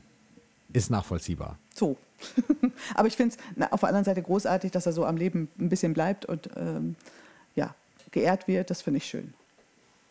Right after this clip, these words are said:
Speaker 1: Ja, und vielleicht ja dieses Jahr, wir spekulieren ja immer noch, ob dann irgendwie, äh, vielleicht doch mal irgendeine neue Jubiläums-Edition rauskommt. Ich glaube, was, was müsste es sein? Dangerous dreißig,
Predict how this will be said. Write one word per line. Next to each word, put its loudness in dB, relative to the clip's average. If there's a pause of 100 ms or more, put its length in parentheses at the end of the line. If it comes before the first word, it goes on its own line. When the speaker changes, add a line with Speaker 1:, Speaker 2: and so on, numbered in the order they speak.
(120)
Speaker 1:
Ja, 6
und 2
vielleicht 2
ja 4
dieses 0
Jahr, 4
wir 2
spekulieren 0
ja 2
immer 2
noch, -2
ob -2
dann 2
irgendwie, 2 (500)
äh, 2 (200)
vielleicht 0
doch 2
mal 2
irgendeine 0
neue 0 (720)
Jubiläums-Edition 2
rauskommt. 0
Ich -4
glaube, 2
was, 0
was 2
müsste 0
es -2
sein? 4
Dangerous 0
dreißig, 0